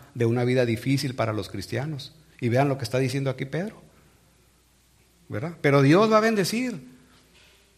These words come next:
Dios va a bendecir esa conducta. Ahora vean el versículo cinco, que luego también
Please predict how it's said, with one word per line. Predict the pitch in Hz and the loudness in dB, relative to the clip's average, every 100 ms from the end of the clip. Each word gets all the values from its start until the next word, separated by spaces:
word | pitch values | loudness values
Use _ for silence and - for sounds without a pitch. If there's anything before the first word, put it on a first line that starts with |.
| _ - | _ -2
Dios | 135 190 | 4 4
va | 202 | 4
a | |
bendecir | 208 202 165 196 202 | 2 2 0 -2 -4
esa | 185 | -4
conducta. | 185 175 180 180 143 120 - - _ _ _ _ _ _ _ _ _ _ _ _ _ _ - _ _ _ _ _ - - | -4 -2 -4 -6 -10 -12 -16 -20 _ _ _ _ _ _ _ _ _ _ _ _ _ _ -20 _ _ _ _ _ -20 -2
Ahora | 147 151 | 4 6
vean | 156 | 8
el | 160 | 6
versículo | 156 139 170 185 | 4 4 2 2
cinco, | 185 254 262 202 | 4 2 2 2
que | 190 | 2
luego | 147 170 | 4 6
también | 165 147 160 175 | 6 4 2 0